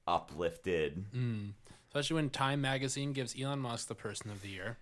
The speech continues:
Speaker 1: Ah, gosh, yeah.
Speaker 2: <laughs>
Speaker 1: Like, uh, but, um, with the, the, the, these, these factories,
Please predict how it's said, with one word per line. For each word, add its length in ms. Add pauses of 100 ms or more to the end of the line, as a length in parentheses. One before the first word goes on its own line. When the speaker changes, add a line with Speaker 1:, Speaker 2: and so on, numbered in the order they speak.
(120)
Speaker 1:
Ah, 680
gosh, 480
yeah. 400 (120)
Speaker 2:
<laughs> 120
Speaker 1:
Like, 380
uh, 240 (220)
but, 320 (120)
um, 480
with 300
the, 480 (120)
the, 560 (100)
the, 480
these, 300
these 300
factories, 1000